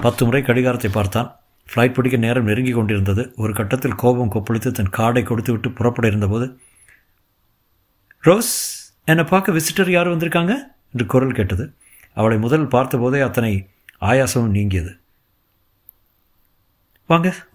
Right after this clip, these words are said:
உட்காருங்க" என்று வரவேற்பு அறையில் மெத்தை இருக்கையில் உட்கார சொன்னாள். அருகிலிருந்து இருக்கை விட்டு எதிரே உட்கார்ந்தாள். "சாரி, உங்களை காக்க வச்சிட்டேன்."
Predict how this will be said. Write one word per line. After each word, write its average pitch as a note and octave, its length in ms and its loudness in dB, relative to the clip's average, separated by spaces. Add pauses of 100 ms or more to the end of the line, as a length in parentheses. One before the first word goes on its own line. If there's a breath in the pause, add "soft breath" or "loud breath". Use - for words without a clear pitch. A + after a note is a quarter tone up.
உட்காருங்க" F3 420 2 (240)
என்று B2 180 0
வரவேற்பு B2+ 460 2
அறையில் A#2+ 440 -2
மெத்தை B2+ 280 2
இருக்கையில் A#2+ 360 0
உட்கார G2+ 240 0
சொன்னாள். G2+ 400 -2 (260 soft breath)
அருகிலிருந்து C3 540 2
இருக்கை A#2+ 260 0
விட்டு A2+ 220 -2
எதிரே A2 200 0
உட்கார்ந்தாள். F#2+ 460 -2 (1000)
"சாரி, E3+ 340 2
உங்களை C3 420 0
காக்க E3 320 0
வச்சிட்டேன்." E3 420 -2